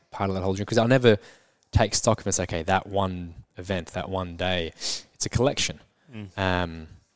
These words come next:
Speaker 1: and it is something that's just very, very exciting to me to be able to, um, 'cause even now, like, when I look at the fact that I don't travel anymore, you know, because of covid, like, that, that cut off, I had another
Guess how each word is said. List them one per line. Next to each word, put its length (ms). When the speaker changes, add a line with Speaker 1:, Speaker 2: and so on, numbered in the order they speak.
Speaker 1:
and 880
it 140
is 100
something 240
that's 100
just 140
very, 240
very 200
exciting 420
to 140
me 200
to 100
be 80
able 160
to, 100
um, 520
'cause 100
even 240
now, 200
like, 160
when 100
I 20
look 180
at 140
the 480
fact 180
that 100
I 40
don't 160
travel 360
anymore, 340
you 60
know, 60
because 280
of 220
covid, 440
like, 140
that, 240
that 240
cut 200
off, 240
I 120
had 160
another 460